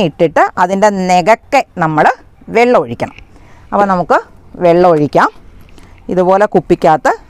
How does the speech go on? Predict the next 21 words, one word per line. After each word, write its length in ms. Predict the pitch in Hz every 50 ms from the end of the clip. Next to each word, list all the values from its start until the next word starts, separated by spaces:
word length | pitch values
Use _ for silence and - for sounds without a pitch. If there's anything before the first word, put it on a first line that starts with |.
| -
അല്ലെങ്കിൽ 280 | 170 170 185 247 302 349 349
നമ്മുടെ 260 | 269 240 262 277 320 302
ടാപ്പിനകത്തുനിന്ന് 720 | 262 214 208 214 - 302 269 240 208 190 - 196 202 226 240 202
വെള്ളം 200 | 175 175 180 185 180
ഇതുപോലെ 340 | 170 175 160 165 170 175 190 175
ഒഴിച്ച്, 280 | 156 156 151 151 - 277 277 - 208
എന്തായാലും 800 | 190 214 254 302 302 349 320 254 233 226 214 214 220 233 262 294 - - 202
നമ്മൾ 200 | 185 180 170 180 240 330 - - - - - - - - 202 196
നെകക്കെ 560 | 208 208 214 196 254 269 - - - - 339 311 233
വെള്ളം 240 | 190 180 190 196 185
ഒഴിക്കണം. 340 | 165 156 160 - 165 202 262 285 233
നമ്മുടെ 240 | 196 185 190 202 214 208 196
ഉള്ളിത്തൊലിയുടെ 640 | 196 202 226 294 311 - 233 196 180 180 180 190 226 220 196
മുകളിലായിട്ട് 720 | 185 185 180 180 247 294 339 320 254 190 170 170 170 175 254 220
വെള്ളം 240 | 180 165 170 190 202 190
വരത്തക്ക 420 | 165 151 151 - 190 170 - 196 185 170
രീതിയിൽ 340 | 156 151 135 160 165 185 302 466 - - - - - - - 165
വെള്ളം 240 | 175 170 185 214 214
ഒഴിച്ച് 240 | 185 165 151 - - 349
വെക്കണം. 260 | 349 - 226 269 - - - - - - - - - - 233
എന്നിട്ട് 400 | 247 262 285 311 285 - 381